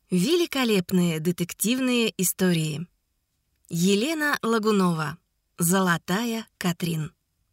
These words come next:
«Только ты могла так хорошо устроиться», завистливо вздохнула Трошкина, обласкав взглядом белоснежную громаду лайнера с красивым названием «Аркадия».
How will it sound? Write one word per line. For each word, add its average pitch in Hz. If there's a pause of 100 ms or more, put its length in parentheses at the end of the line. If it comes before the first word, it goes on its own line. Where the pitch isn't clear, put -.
(880)
«Только 320
ты 240
могла 180
так 294
хорошо 220
устроиться», 190 (400)
завистливо 202
вздохнула 196
Трошкина, 196 (320)
обласкав 202
взглядом 220
белоснежную 226
громаду 196
лайнера 190
с 160
красивым 180
названием 208
«Аркадия». 160